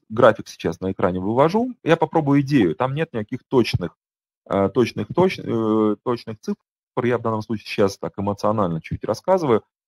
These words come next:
Любое проектирование состоит из трех этапов. Концепция, проектирование, документирование. Концепция — это мы придумали. Мы хотим вот примерно вот такой здесь, м, себе частный домик на,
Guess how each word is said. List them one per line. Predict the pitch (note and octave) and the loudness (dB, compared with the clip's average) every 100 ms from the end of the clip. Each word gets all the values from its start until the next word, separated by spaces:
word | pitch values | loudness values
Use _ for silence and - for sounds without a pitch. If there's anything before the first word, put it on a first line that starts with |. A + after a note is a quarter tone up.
| _ | _
Любое | A2+ C#3+ D3 F3+ C3+ | 2 2 6 8 8
проектирование | A2 C3 C#3+ - A3 G#3 D3+ A2+ | 8 4 4 -4 0 2 2 -2
состоит | A#2 - E3+ G3+ | -4 -2 -2 -2
из | B2 | -4
трех | C#3 C#3+ | 0 0
этапов. | C3 E2 - - - | 0 -4 -4 -6 -6
Концепция, | G2+ A#2 G#3+ A3 - | -4 0 0 2 2
проектирование, | - A#2 A2 E3 D#3 C3 | 4 2 2 0 0 0
документирование. | A#2 A2+ A2 - - - - _ _ _ - | -2 -4 -6 -8 -12 -14 -20 _ _ _ -2
Концепция — | B2 C#3+ G#3+ G#3+ - D#3 C#3 | -2 2 2 2 2 4 4
это | E3 E3 C3 | 2 2 2
мы | C#3 | 2
придумали. | C#3 B2+ A#2+ F#2 B1+ G1+ _ - | 2 2 4 2 0 -6 _ -16
Мы | - D3 D3+ | -4 -2 0
хотим | A2+ - G3+ F#3 | -4 -2 -2 0
вот | A#2 C3+ | 0 -2
примерно | - A#2 C3+ B2 G2 | -6 -4 -4 -4 -8
вот | F#2 | -6
такой | F#2+ - A#2 | -6 0 0
здесь, | F#2+ G#2+ G2+ - - | 2 0 0 -4 -14
м, | - - - - - - _ _ | -16 -16 -18 -18 -20 -20 _ _
себе | - A2 | -6 -4
частный | A#2+ G#2 - E2 | 0 0 0 -2
домик | D3 G#3 F3+ | 0 0 -2
на, | F#2+ | -6